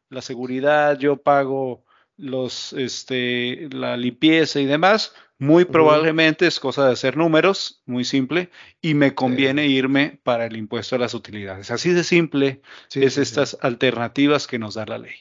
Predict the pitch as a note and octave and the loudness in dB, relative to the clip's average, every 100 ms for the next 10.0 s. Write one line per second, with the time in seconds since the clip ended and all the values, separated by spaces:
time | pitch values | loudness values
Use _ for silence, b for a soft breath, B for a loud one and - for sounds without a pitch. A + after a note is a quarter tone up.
0 | _ C3 F#3+ - C3 C#3 - D#3+ D3+ A2+ | _ 0 2 4 4 4 4 2 2 -2
1 | F#2+ A2+ A#2+ C3 D3+ - G2+ F#2 D3 D3+ | -4 -8 -6 -2 -2 -2 -6 0 4 4
2 | G3 - C3+ D#3 C3 - - A#2 G3 F3+ | 4 4 4 0 -2 -6 -8 -4 -4 -6
3 | A#2+ A2 G#2 F#3+ G3+ D#3 B2 A2+ - B2+ | -8 -8 -6 -4 -2 -2 -2 -4 -4 -4
4 | A2+ A#2+ C3 C#3 C#3+ D3+ C#3+ C3+ D3 C#3 | -2 0 0 2 4 4 4 4 4 4
5 | C3+ C#3+ D3 D3 C#3 - - - G#2+ A2 | 4 4 4 2 -4 -10 -20 -20 -20 -18
6 | A#2 G#2+ - A#2 A#2+ B2 C3 A2+ G#2 G2 | -16 -16 -12 -10 -10 -10 -10 -10 -12 -14
7 | F#2 G#2+ A#2 A2+ B2 A2+ A#2 B2+ G2+ E2+ | -14 -12 -10 -4 -2 -2 -4 -8 -8 -12
8 | B B B - G#2+ A2 A2+ A2+ A2 A2 | B B B -10 -4 -2 -2 -4 -4 -2
9 | G#2+ A2 A2 A2+ A2+ A#2 A#2 C3 B2+ | 2 2 2 -2 -2 -4 0 2 2